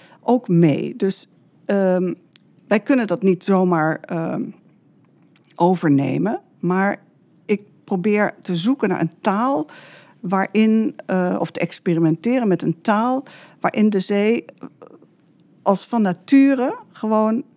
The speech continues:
gehoord wordt. En dat we niet zeggen, "Ja, we moeten energie, we moeten gas, we moeten dit, we moeten dat." Maar er zijn ook vissen, er zijn wieren, er zijn algen. En, eh,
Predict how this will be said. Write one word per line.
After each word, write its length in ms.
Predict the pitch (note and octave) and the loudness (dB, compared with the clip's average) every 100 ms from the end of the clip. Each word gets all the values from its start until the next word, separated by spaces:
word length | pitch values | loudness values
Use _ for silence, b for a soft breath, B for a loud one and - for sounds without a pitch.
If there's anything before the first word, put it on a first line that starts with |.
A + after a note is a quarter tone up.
| _ | _
gehoord 680 | - F3+ D#3+ A3+ A3 F#3 - | -6 -2 2 4 2 -2 -10
wordt. 400 | - E3 E3+ E3+ - | -8 -2 -2 -2 -4
En 320 | F#3 F3+ - _ | -2 -2 -4 _
dat 280 | - F#3 F3 - | -10 -6 -6 -6
we 120 | G#3 | -2
niet 200 | G3 G3+ | 2 2
zeggen, 200 | - F3+ | 0 0
"Ja, 140 | E3+ G3 | 2 2
we 60 | |
moeten 240 | F#3+ E3+ E3+ | 2 2 0
energie, 320 | E3+ E3 A#3 | 0 0 -2
we 60 | A3 | -2
moeten 220 | E3 - | -4 -4
gas, 260 | A3 G#3 | -4 -4
we 80 | F#3+ | 0
moeten 240 | F3 E3+ F3+ | -2 0 -2
dit, 180 | - | -2
we 80 | - | -2
moeten 240 | F#3 E3 F#3+ | -4 -2 0
dat." 220 | A3+ - B B B | -2 -2 B B B
Maar 80 | - | -8
er 40 | F3 | -6
zijn 160 | - | -6
ook 100 | - | -8
vissen, 560 | - D4 - - - - | -4 -4 -4 -6 -10 -10
er 120 | - | -10
zijn 240 | - E3+ D#3+ | -6 -4 2
wieren, 480 | A#3+ A#3 - - | 4 4 0 -4
er 100 | - | -6
zijn 200 | F3 - | -4 -4
algen. 600 | - A3+ G3 - F3 - - | -2 0 -2 -4 -4 -2 0
En, 160 | F3 - B B B B | -2 -4 B B B B
eh, 140 | - | -16